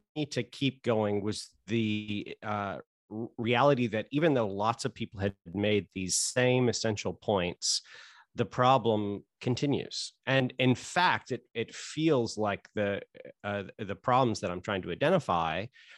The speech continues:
the, what I, what I describe as the sort of, uh, inhumanity of, of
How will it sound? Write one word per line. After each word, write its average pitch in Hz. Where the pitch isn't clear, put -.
the, 95
what 90
I, 90
what 98
I 90
describe 85
as 85
the 90
sort 87
of, 82
uh, 113
inhumanity 98
of, 90
of 98